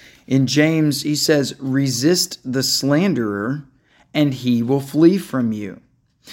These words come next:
So the Bible commands Christians to flee several things. It commands us to flee persecution,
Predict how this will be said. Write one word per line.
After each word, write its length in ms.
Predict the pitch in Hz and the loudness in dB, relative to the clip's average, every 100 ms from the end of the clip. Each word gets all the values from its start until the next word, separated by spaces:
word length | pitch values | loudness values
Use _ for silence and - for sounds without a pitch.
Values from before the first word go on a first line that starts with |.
| - - | -18 -2
So 140 | 180 | 4
the 100 | 175 | 4
Bible 360 | 156 233 269 233 | 4 2 2 0
commands 480 | 190 165 156 147 139 | -2 -2 -2 -4 -6
Christians 640 | - 170 - 127 107 104 | -6 -6 -4 -8 -8 -8
to 120 | - | -8
flee 360 | 120 - 151 147 | -8 0 2 4
several 460 | 143 147 135 143 139 | 2 0 2 0 -2
things. 580 | 139 160 120 - - - - _ _ | -4 -4 -4 -6 -14 -16 -20 _ _
It 120 | - | -6
commands 360 | 143 139 131 127 | 0 4 4 2
us 180 | 131 - | -2 -4
to 100 | 127 | -6
flee 220 | - 123 | -2 -2
persecution, 1000 | 123 110 101 - 160 170 180 160 156 | -4 -8 -8 -4 2 2 2 -4 -4